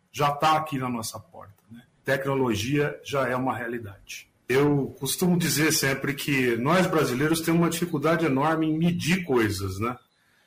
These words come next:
É, toda vez que a gente precisa de dados,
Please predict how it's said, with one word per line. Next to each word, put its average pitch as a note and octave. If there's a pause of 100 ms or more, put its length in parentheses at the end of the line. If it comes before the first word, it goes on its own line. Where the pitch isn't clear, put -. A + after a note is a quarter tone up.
(240)
É, A2+
toda G3
vez F#3+
que -
a F3
gente F3
precisa D#3+
de C#3
dados, B2